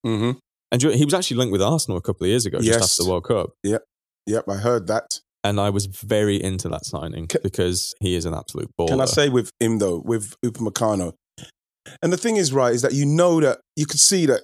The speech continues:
Speaker 1: yes, you know, he's, he's, he's good defender, very quick, got all the, all the attributes. You're thinking, "Yeah, okay, let me see what happens," because, yes, he's got to deal with, he, Firmino. Firmino just took him into places where
Speaker 2: Mm.
Speaker 1: he just got, he just got absolutely cancelled. But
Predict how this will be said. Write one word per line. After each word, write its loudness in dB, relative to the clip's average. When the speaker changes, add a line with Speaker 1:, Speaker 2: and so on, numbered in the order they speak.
Speaker 1:
yes, 2
you -2
know, 0
he's, 0
he's, -4
he's -2
good 0
defender, -2
very 0
quick, -6
got 0
all 4
the, 0
all 2
the 2
attributes. -2
You're 0
thinking, -4
"Yeah, 4
okay, -2
let 0
me -2
see -2
what -2
happens," -4
because, -6
yes, 0
he's -2
got 0
to 0
deal 0
with, -2
he, -2
Firmino. 2
Firmino 2
just -6
took -4
him -2
into -4
places -2
where -2
Speaker 2:
Mm. -6
Speaker 1:
he -10
just -2
got, -2
he -2
just -6
got -4
absolutely -6
cancelled. -4
But -4